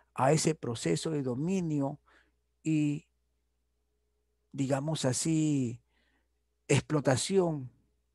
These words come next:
de nuestra cultura peruana andina, y que es importante mencionarlo porque de una u otra manera vamos a llegar a un estadio de libertad,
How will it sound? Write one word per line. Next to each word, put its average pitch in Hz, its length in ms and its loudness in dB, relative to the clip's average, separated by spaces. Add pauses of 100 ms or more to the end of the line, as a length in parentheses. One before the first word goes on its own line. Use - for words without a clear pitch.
(220)
de 147 100 4
nuestra 139 300 0
cultura 143 680 -2 (1300)
peruana 147 480 4
andina, 160 600 0 (560)
y 135 120 -2
que 135 200 2
es 147 160 0
importante 156 560 -2
mencionarlo 147 760 0 (400)
porque 123 320 -2
de 135 120 -2
una 151 260 0
u 147 40 2
otra 139 260 0
manera 143 480 0 (1160)
vamos 127 380 2
a 120 200 6
llegar 123 520 2
a 117 100 -2
un 135 200 -4
estadio 127 580 -2
de 120 140 0
libertad, 107 640 0